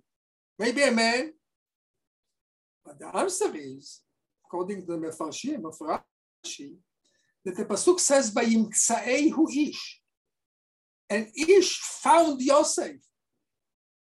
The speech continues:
Hey, so Pasuk should have said the opposite. Yosef found a man. And he asked him, "Where is, do you know where is my brothers?"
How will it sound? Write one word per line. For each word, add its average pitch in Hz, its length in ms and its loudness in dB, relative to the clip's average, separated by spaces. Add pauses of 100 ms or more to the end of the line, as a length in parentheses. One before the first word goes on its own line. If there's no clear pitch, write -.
(160)
Hey, 226 380 -4 (400)
so - 480 -12
Pasuk - 300 -8
should 254 120 -8
have 262 120 0
said 269 180 -2
the 277 60 -8
opposite. 285 520 2 (220)
Yosef 214 480 2
found 254 420 0
a 262 40 -4
man. 349 420 0 (300)
And 180 340 -6
he 190 80 0
asked 294 420 2
him, 170 220 -2
"Where 233 240 4
is, 220 180 -4
do 220 120 -4
you 254 160 -4
know 247 180 0
where 226 180 -2
is 214 140 -6
my 233 180 -6
brothers?" 262 760 -2